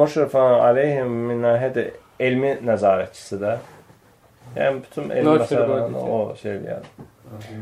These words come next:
Speaker 1: Hə. Və kana, və qama şeyx bibinə cami alə mərhələteyn hətta ətəmmə binahu və zəlikə bi cəmmə təbərruat li zəlikə və həmçinin də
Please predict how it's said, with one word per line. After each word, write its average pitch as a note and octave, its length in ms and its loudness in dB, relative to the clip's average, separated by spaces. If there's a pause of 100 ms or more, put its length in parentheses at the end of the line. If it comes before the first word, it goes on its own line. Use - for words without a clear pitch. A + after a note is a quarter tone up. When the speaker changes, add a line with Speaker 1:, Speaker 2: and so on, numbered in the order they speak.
(160)
Speaker 1:
Hə. A#2 120 6 (680)
Və B2 160 0
kana, E3 420 8 (1300)
və A#2 520 6 (100)
qama E3 420 8
şeyx D3+ 300 2 (960)
bibinə C3+ 720 6
cami C#3 680 6
alə B2+ 380 6 (260)
mərhələteyn B2 960 2 (640)
hətta C#3+ 320 2
ətəmmə C3+ 320 0 (100)
binahu B2 680 4 (580)
və A#2+ 160 4
zəlikə C3+ 480 4
bi A#2+ 160 -4
cəmmə C3 340 0
təbərruat A#2 640 2
li G#2+ 160 -4
zəlikə A#2+ 540 4 (420)
və B2 140 2
həmçinin C#3 340 -2
də A#2+ 60 -2